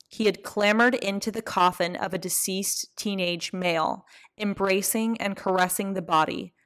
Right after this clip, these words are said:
before experiencing a sense of shock. This event prompted Gacy to call his mother the very next day and ask whether his father would allow him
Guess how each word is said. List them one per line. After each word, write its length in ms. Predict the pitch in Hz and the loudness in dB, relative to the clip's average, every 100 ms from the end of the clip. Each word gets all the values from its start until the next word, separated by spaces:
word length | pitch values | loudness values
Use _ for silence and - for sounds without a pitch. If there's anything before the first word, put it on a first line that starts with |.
| _ | _
before 360 | 202 - 190 185 | -14 0 2 2
experiencing 960 | 185 - - 180 175 170 170 - 175 | 0 -2 0 2 2 -2 -4 -6 -6
a 120 | - 190 | -4 -4
sense 380 | - 180 170 | 0 0 0
of 100 | 165 | -6
shock. 560 | - - - 156 - - _ _ _ - - - | -6 -2 0 0 -2 -18 _ _ _ -20 -20 -16
This 360 | - 185 254 269 | -2 4 4 4
event 500 | 247 208 180 - - - | 0 2 0 -2 -12 -20
prompted 460 | - 190 190 233 190 | 0 2 4 2 2
Gacy 340 | 202 180 - | 2 2 -2
to 80 | 175 | -4
call 320 | - - 185 | -4 4 6
his 180 | 208 226 | 6 4
mother 320 | 220 214 202 | 6 6 6
the 100 | 180 | 2
very 320 | 175 185 180 190 | 2 4 4 4
next 320 | 196 190 - | 2 0 2
day 300 | 180 160 - | 4 4 2
and 160 | - | 0
ask 360 | 180 185 190 - | 4 4 2 -2
whether 320 | 165 175 180 | 2 4 4
his 200 | 190 196 | 4 0
father 360 | - 185 175 170 | 2 4 6 4
would 140 | 170 | 2
allow 320 | 170 165 160 165 | 0 2 4 4
him 280 | 185 180 | 0 -6